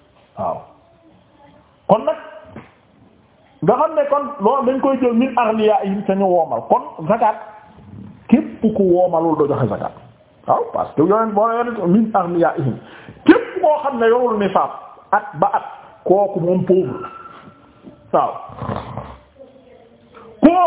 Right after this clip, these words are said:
xamante ne nii amul zakat bu mu mën a joxe, kooku mën nañ koo jox zakat. Waaw.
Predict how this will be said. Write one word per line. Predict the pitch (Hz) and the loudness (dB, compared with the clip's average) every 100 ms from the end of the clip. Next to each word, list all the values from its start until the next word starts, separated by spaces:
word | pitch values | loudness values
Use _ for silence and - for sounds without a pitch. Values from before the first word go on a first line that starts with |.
| 330 | 2
xamante | 320 311 269 302 | 0 -2 0 0
ne | 302 | 2
nii | 285 285 269 | 2 2 0
amul | 285 311 254 | 0 0 2
zakat | 269 277 254 190 | 0 0 -2 0
bu | |
mu | 262 269 | 0 2
mën | 269 | 0
a | 254 196 | 0 0
joxe, | 220 202 - | -2 -2 0
kooku | 247 294 277 226 | 4 4 2 -2
mën | 240 277 | -2 0
nañ | 247 | 0
koo | 220 | 2
jox | 175 139 | 0 -4
zakat. | 120 101 - - - - - 87 87 - _ _ _ _ | -4 -6 -8 -20 -20 -20 -20 -20 -20 -20 _ _ _ _
Waaw. | - 104 | -2 -2